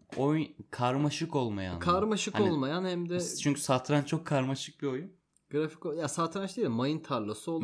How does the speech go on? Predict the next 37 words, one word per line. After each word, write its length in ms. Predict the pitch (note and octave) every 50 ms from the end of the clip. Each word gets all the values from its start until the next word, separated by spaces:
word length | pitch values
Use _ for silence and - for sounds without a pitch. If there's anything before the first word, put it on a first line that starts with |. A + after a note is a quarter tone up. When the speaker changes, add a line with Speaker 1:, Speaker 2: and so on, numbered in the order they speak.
| A#2+
Speaker 1:
Mesela 180 | - - C3+ C3
ben 180 | C3+ C#3 C#3 - - A2+
ilgimi 320 | A#2+ B2 B2+ C3+ C#3+ C#3
kaybederdim 600 | C#3+ C#3+ C#3 D3 D3 C3+ B2 G#2+ G2+ F#2+ F#2 F#2
satranç 560 | - - - G#2 G2+ - - A#2 A#2 A2+ -
koysa 380 | - - G2+ G2 - - - G2
adam. 260 | F#2+ G#2+ C3+ F3 F3+ _ _ _ _ _ _ _ A2+ - -
Speaker 2:
Ya 180 | A2+ G#2+ G#2
kaybolabilir 480 | - - A#2 A2+ A2+ A2+ B2 C3 C#3+ D3 C#3+ B2
Speaker 1:
Şeyleri 100 | A#2 B2
Speaker 2:
ama 180 | C#3 D3+ D3+
mayın 260 | C#3+ C3+ C3 C3 C3+ C3+
tarlası 460 | - D3+ C#3 C3 C3+ C#3 - - D#3
öyle. 160 | D3 C#3 C3
Ya 160 | A#2+ A#2 G2 G2
oyun 380 | - - E3 D#3 F3 F#3+ F#3+
olabilir. 360 | F#3+ F#3 F#3+ F#3+ F#3+ F#3+ F#3 C#3+
Speaker 1:
Aynen. 340 | C3 D3 D#3+ E3 D3 B2 G#2+
Speaker 2:
Oyun 180 | B2 B2 B2 B2
olabilir. 300 | B2+ B2+ B2 B2+ B2+ B2
Speaker 1:
Şunu 380 | A2+ G#2+ - D3 D3 D#3+ E3+ D#3+
demek 260 | D#3 C#3+ C3 A#2+ A2+
istedin 280 | - - - A#2+ A#2+
sanırım. 440 | A#2 - - B2 B2 B2+ C3+ E3+ G3 - - _ _ _ _ - - - - _ _ _ _ _ _
Ee, 400 | G2+ G2+ F#2+ F#2 F2+ F2 D#2 B1+ - - - _ _ - _ _ - _ _
oyun 400 | A#2 B2 C3 D3+ D#3+ E3 D#3+ - - _ _ _ _ _ _
koyalım 480 | - C3+ B2+ C#3 D#3+ E3 D#3+ C3+ B2
ama 380 | C3+ F3+ F3+ D#3+ E3+ F#3+ - _ _ _ _
grafik 540 | - G#2+ C3 B2+ C3+ C#3+ C#3+ - F3+ F3 -
önemli 400 | D#3 C#3+ C#3+ C#3 C#3+ D3 D3 C#3
değil. 240 | D#3+ F#3 F#3 F3+ - -
Kafa 340 | - - E3+ E3 - - F3+
yormayan 580 | F3+ E3 D#3 D3 C3+ B2 A#2 A2+ G#2+ G2 F#2+
bir 80 | G2 G2
oyun. 160 | F#2 F3 F#3+ F3+
Speaker 2:
Evet, 220 | D3+ B2+ F2+ -
evet. 240 | A#2+ G#2+ F#2+ F2+